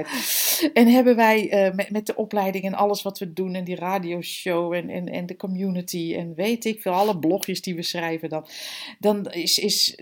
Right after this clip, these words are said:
weet, weet heel Nederland, hè, want ja, dat is natuurlijk ons taalgebied, i-, inmiddels hoe het zit met die menselijke ervaringen, je essentie daarachter.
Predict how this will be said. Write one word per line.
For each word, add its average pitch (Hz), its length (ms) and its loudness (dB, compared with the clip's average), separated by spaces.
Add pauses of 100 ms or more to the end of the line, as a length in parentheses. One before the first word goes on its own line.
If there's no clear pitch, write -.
weet, 196 280 -4
weet 185 320 -4
heel 214 220 0
Nederland, 175 520 0
hè, 170 120 -2
want 156 200 -14
ja, 151 140 -6
dat - 200 -8
is - 80 -10
natuurlijk 156 320 -6
ons 143 200 -6
taalgebied, 180 720 2 (120)
i-, 185 180 -4
inmiddels 196 520 2
hoe 220 160 0
het 202 120 0
zit 240 220 -2
met 180 140 -6
die 175 100 -6
menselijke 185 500 -4
ervaringen, 170 600 -6
je 156 100 -8
essentie 180 540 -6
daarachter. - 580 -6